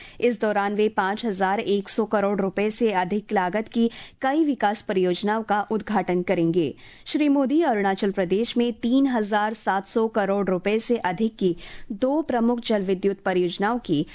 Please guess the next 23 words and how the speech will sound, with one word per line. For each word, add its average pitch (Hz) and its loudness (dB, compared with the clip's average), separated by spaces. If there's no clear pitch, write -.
आधारशिला 240 0
रखेंगे। 165 -2
सरकार 262 -2
ने 330 2
सूचना 277 0
और 359 -2
प्रसारण 247 0
मंत्रालय 214 0
की 254 0
ओर 214 2
से 254 0
कथित 302 2
रूप 277 0
से 359 0
जारी 220 0
उस 285 0
नोटिस 226 0
के 254 0
दावों 190 0
का 247 0
खंडन 226 -2
किया 262 0
है, 262 0